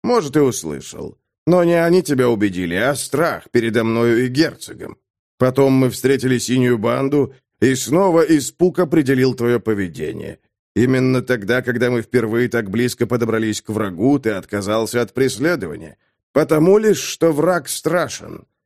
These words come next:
И, наконец, теперь ты принял решение ехать в столицу. От ужаса пред словом «абсолют» и схемой на человеческой коже.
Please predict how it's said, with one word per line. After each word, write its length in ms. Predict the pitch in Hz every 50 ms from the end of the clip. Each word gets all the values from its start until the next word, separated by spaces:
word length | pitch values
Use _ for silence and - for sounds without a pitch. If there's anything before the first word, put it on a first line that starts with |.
| _ _ -
И, 100 | 110 123
наконец, 560 | 135 135 131 - 135 131 135 139 139 135 -
теперь 340 | - 120 113 - 135 147 131
ты 140 | 135 160 139
принял 360 | - 143 147 147 147 147 143
решение 560 | 143 139 131 - 131 139 139 139 139 139 139 139
ехать 300 | 139 127 123 123 101 -
в 60 | -
столицу. 720 | - - 127 123 110 92 76 64 - - - 82 82 - _ _ _ -
От 240 | - 123 131 131 156
ужаса 440 | 180 202 190 170 165 131 - 156 139
пред 240 | 123 127 135 131 131
словом 460 | - 123 135 135 131 139 139 135 117
«абсолют» 680 | 113 127 123 - - - 123 120 131 143 156 165 160 -
и 160 | - 151 135
схемой 520 | 123 - - - 131 139 143 143 147 139 143
на 100 | 143 135
человеческой 800 | 135 131 131 127 127 127 117 - - 104 104 - - 101 98 87
коже. 540 | - 78 76 71 73 76 80 80 76 -